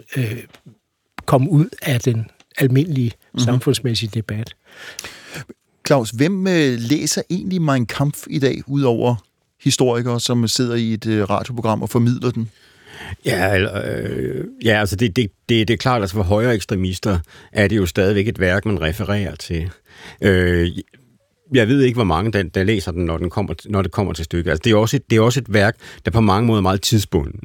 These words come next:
Speaker 3: Altså, der er også mange referencer til ting, der ikke har den helt store aktualitet længere. Øh, men, men, men det, det, vi ved, altså, altså, altså,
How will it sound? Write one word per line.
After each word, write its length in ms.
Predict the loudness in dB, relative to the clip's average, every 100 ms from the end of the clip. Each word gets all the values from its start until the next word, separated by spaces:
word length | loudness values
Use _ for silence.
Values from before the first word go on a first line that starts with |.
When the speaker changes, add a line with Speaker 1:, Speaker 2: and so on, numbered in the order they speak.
| -4
Speaker 3:
Altså, 160 | -2
der 100 | 2
er 80 | 4
også 160 | 4 2
mange 240 | 2 2
referencer 580 | 0 0 0 0 -2 -4
til 140 | -6
ting, 260 | -4 -4 -2
der 60 |
ikke 140 | -4 -2
har 100 | -4
den 80 | -2
helt 140 | -4
store 240 | -4 -4 -4
aktualitet 760 | -4 -4 -4 -4 -2 -2 -2
længere. 380 | -6 -6 -4 -6 -8 -16 -20 -18 -2
Øh, 320 | 2 4 2 -2 -8 0
men, 280 | 2 2 0
men, 440 | 0 2 0 -4 -6
men 280 | -2 0 -2 -8 _ _ -10
det, 200 | -8 -8
det, 100 | -8 -8
vi 220 | -2 2
ved, 220 | 4 4 4
altså, 280 | 2 0 -2 -4 -8 -4
altså, 220 | -2 0 -2 -8 -18 -12
altså, 220 | -4 -2